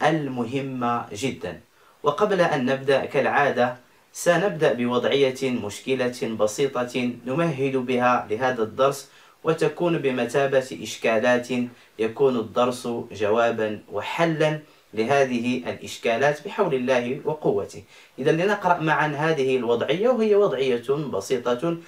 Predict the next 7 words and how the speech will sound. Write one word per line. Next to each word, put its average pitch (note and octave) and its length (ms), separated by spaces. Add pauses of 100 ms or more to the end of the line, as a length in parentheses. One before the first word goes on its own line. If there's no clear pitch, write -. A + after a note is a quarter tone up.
(240)
من G#3 100
خلالها G3 680
نتدرب C#3 640
على A#2 300
كيفية C#3+ 600
استخراج B2 720
الموضوع، G#2 640